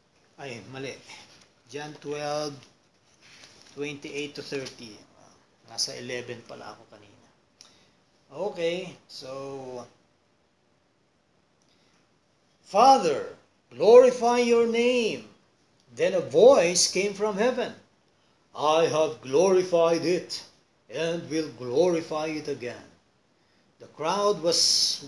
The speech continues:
with, the crowd that was there and heard it said it had thunder.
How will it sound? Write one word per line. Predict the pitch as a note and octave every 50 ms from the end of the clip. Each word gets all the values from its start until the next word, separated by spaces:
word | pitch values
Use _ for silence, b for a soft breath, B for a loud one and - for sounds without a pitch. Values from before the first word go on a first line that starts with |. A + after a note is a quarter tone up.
| B2+ A#2+
with, | D3 E3 E3 - - - _ _ _ _ _ _ _ _ _ _ _ _ _ _ _ -
the | C3+ - _
crowd | - D#3 E3+ F3 F#3+ G3+ G3+ G#3 G#3 G#3 G3 - D#3+
that | D#3+ D#3+ D3+
was | D3+ D3 - B2 A#2+
there | E3 G3 G3 D#3+ D3 D3+ D#3 E3 F3+ -
and | C#3+ C3+ B2+ G#2+
heard | E3 G3+ A#3+ B3 F#3+
it | E3+ D#3+ E3+ E3+ - b b b b b b b b
said | - - - G3+ G#3 G#3 G#3 F3
it | F3 F3 C3
had | D3 F#3 F3 - - _ -
thunder. | A3 B3+ C4 B3+ A3+ F#3+ C#3+ A2 -